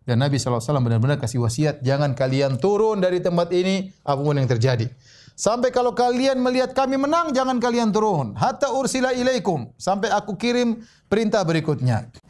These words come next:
"Wa in ra'aitumuna," ya, kalau kalian melihat kami, hazamnal adu, kami telah mengalahkan musuh, maka fala tabrahu makanakum, jangan turun. Wa in ra'aitumuna, kalau kalian melika-, melihat kami,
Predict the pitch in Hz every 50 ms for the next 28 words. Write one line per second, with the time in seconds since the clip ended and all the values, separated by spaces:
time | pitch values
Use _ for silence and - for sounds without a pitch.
0 | - - - - - - - - 135 165 233 262 277 277 254 269 269 277 277 277
1 | 277 277 269 262 285 294 285 247 196 156 127 107 - - - - 123 120 143 143
2 | - - - 190 220 233 226 247 262 277 269 262 254 254 262 262 254 262 - -
3 | - - _ _ _ - 254 285 277 247 208 170 151 139 131 151 190 170 196 294
4 | 294 285 285 269 254 226 254 214 277 311 285 208 175 - 226 240 254 254 - 254
5 | 254 233 247 254 254 262 254 254 262 247 294 339 311 - 339 330 294 269 285 277
6 | 277 302 320 320 320 320 - - - _ _ _ _ _ - 220 254 269 262 269
7 | 254 233 226 247 220 226 226 220 - 208 208 196 180 180 185 170 175 185 175 170
8 | 160 151 151 135 117 107 95 - - - - - 247 285 311 320 339 330 311 302
9 | 302 294 294 294 285 - 269 269 247 240 226 208 196 185 226 247 254 247 254 277
10 | 277 262 262 254 262 262 285 277 - 277 269 247 233 254 262 254 247 247 247 -
11 | 262 277 247 214 202 214 220 220